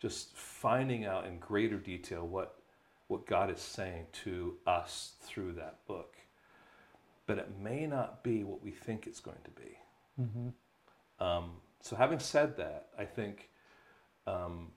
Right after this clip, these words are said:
Speaker 1: I have not preached through the book of Revelation. I've taught it, but I haven't preached through it. Um, and honestly, part of that is because I, I, I'm kind of doing this, this second wave in my pastoral life, especially since we've been doing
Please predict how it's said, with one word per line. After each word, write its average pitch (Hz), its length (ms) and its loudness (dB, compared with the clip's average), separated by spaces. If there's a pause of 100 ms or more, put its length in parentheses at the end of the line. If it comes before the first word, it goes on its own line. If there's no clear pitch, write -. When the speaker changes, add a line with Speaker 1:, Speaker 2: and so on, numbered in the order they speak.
Speaker 1:
I 101 80 4
have 143 300 8
not 131 220 4
preached - 320 0
through 92 100 -2
the 85 80 -6
book 90 220 -10
of 90 100 -10
Revelation. 85 540 -4
I've 76 140 -10
taught - 460 2
it, 80 120 -8 (180)
but - 100 -2
I 85 40 -2
haven't 98 260 -6
preached - 400 -4
through 85 240 -8
it. - 840 -10
Um, 87 480 2 (1400)
and 92 420 -2 (100)
honestly, 110 600 6
part 120 300 6
of 110 60 6
that 92 160 4
is - 80 -8
because - 460 -6
I, 101 300 6 (400)
I, - 280 -4
I'm 95 100 0
kind 127 280 6
of 98 120 2
doing 101 240 4
this, - 400 -2 (160)
this - 140 -2
second 95 540 2
wave 95 460 4 (120)
in 90 160 -6
my 82 220 0 (380)
pastoral 90 580 0
life, 85 300 4
especially - 400 -2
since - 280 -6
we've 104 140 -2
been 98 100 -6
doing 95 360 -4